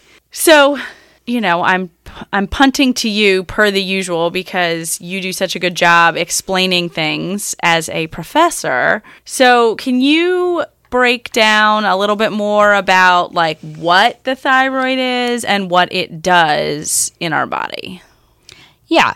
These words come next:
Speaker 2: So the thyroid gland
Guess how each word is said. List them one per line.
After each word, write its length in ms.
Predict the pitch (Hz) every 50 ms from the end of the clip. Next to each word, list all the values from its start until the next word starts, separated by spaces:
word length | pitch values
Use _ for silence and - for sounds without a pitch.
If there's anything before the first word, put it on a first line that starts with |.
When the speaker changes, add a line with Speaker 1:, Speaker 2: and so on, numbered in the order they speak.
| _ _ _ _ _ _ _ _ _ _ -
Speaker 2:
So 480 | - - - 294 285 269 262 247 - - _ - 220
the 200 | - 262 247 233
thyroid 1120 | 240 _ _ - 285 311 427 523 539 480 381 254 220 214 214 208 208 196 196 190 - - - _ _ _ _ _ _ - 175
gland 720 | 170 180 185 180 165 151 151 147 143 139 135 135 143 -